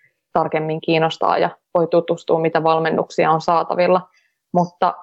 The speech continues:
kiitos ihan super paljon, että sain olla tässä, tässä jaksossa vieraana. Huikea keskustelu oli ja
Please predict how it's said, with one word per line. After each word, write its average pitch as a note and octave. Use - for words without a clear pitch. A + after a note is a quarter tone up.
kiitos C#4+
ihan A3+
super A3+
paljon, E3
että D#3+
sain F3
olla E3+
tässä, -
tässä G3+
jaksossa F#3
vieraana. E3
Huikea G#3+
keskustelu E3+
oli E3+
ja D#3+